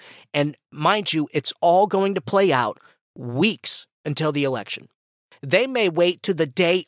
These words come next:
of the election to uphold the ruling in the Colorado Supreme Court. And so therefore the scotus wouldn't get it until the day of the election. So, like, this is what they're going to do. So they're using this process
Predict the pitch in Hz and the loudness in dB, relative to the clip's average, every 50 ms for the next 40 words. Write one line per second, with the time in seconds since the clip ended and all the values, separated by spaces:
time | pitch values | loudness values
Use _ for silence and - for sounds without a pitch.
0 | _ - 180 202 220 214 170 113 - - - _ _ _ _ 185 185 165 143 139 | _ 2 4 4 4 4 2 0 -6 -16 -20 _ _ _ _ 0 0 0 2 0
1 | 131 123 - - - 127 - - _ _ _ _ _ _ _ _ _ _ _ _ | -2 -2 -2 -6 -8 -8 -10 -16 _ _ _ _ _ _ _ _ _ _ _ _
2 | _ _ - - 196 175 - 180 165 170 - - 214 208 160 170 151 147 165 185 | _ _ -2 -2 -2 0 2 0 0 0 2 2 2 2 2 0 0 2 4 4
3 | 185 180 165 151 151 - 160 160 151 156 131 - 156 160 160 156 151 156 151 156 | 4 4 2 0 -2 -2 -2 -2 -2 -2 -2 -2 0 0 2 2 4 4 4 2
4 | 156 151 139 - 151 127 - 156 139 131 120 - 120 107 101 - - _ _ _ | 2 0 -2 -4 -4 -4 -4 -4 -4 -4 -4 -4 -4 -4 -4 -6 -8 _ _ _
5 | _ _ _ _ _ - 156 151 135 - - 160 139 156 165 165 - - 175 156 | _ _ _ _ _ -2 0 2 2 4 2 4 4 4 2 2 2 2 2 2
6 | 143 139 127 - - - 170 190 190 165 - - 175 147 139 143 127 147 143 143 | 2 2 0 0 2 2 2 2 4 2 0 0 0 -4 -4 -2 -2 0 0 0
7 | 139 - 143 - 151 160 143 139 131 120 143 139 143 151 143 139 135 131 143 135 | -2 -2 -4 -4 -2 -2 -2 -2 -2 0 0 2 2 2 0 0 -2 -2 -2 -2
8 | 127 127 127 139 - - 180 185 180 - _ _ _ _ _ _ _ _ _ _ | 0 0 0 0 0 -2 -4 -4 -6 -10 _ _ _ _ _ _ _ _ _ _
9 | - - 190 170 165 165 147 139 127 - - 190 - - 254 190 - 220 - - | 0 2 2 4 2 2 0 0 -2 2 2 4 4 4 2 0 -2 -2 0 2
10 | 208 185 143 180 180 175 170 151 160 147 147 170 151 107 - - _ _ _ _ | 0 0 2 2 2 2 2 0 -2 0 0 0 0 0 -4 -10 _ _ _ _
11 | _ _ _ - - 185 170 156 175 165 156 143 170 214 240 220 - 247 240 226 | _ _ _ -2 0 0 2 2 0 0 0 0 0 0 2 2 2 2 2 0
12 | 220 208 - - - 202 180 170 165 - - - 113 104 101 104 - - | 0 -2 -2 -2 0 2 2 2 2 0 -2 -2 -4 -4 -4 -4 -6 -6